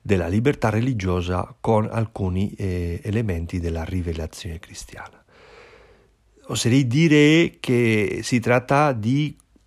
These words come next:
usato il termine apposta, di consonanza, di armonia con, ma mai di una necessità, della necessità di una deduzione logica.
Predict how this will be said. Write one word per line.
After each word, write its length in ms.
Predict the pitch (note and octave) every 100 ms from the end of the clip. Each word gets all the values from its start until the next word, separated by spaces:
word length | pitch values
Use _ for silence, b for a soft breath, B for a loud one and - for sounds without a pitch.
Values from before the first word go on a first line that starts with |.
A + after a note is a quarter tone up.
| _ - -
usato 460 | F#2 - F#2+ -
il 120 | F2+ E2+
termine 560 | A#2 A#2 G#2+ F#2 F2+ -
apposta, 760 | G#2 - F2 F2+ - B2+ D3 B B B -
di 240 | A2 A2
consonanza, 1200 | - D3 D3+ C3+ D3 B2+ A2 F#2 E2+ - F2 G2+ -
di 420 | G#2 A2+ C3+ -
armonia 1040 | A#2+ C3 C#3+ C3 B2 A#2+ A#2+ C3 B2+ A#2+ -
con, 480 | - C#3 A2 E2+ E2 - B B B B
ma 160 | A2+ A#2+
mai 720 | B2 D3 E3+ E3+ B2+ A2 G2
di 120 | F#2+
una 300 | C3 A#2+ A2+ -
necessità, 1300 | G#2+ G#2 B2 A#2 - A2 - F#2+ - G#2 G2+ G2+ - B B _ - -
della 460 | - A#2 - A2+ G2+
necessità 520 | A2 A#2+ B2+ A2+ A2
di 80 | A2
una 160 | A2
deduzione 680 | G#2 G#2+ G#2+ - - G2 G2+
logica. 580 | E2+ E2+ F2+ E2 F2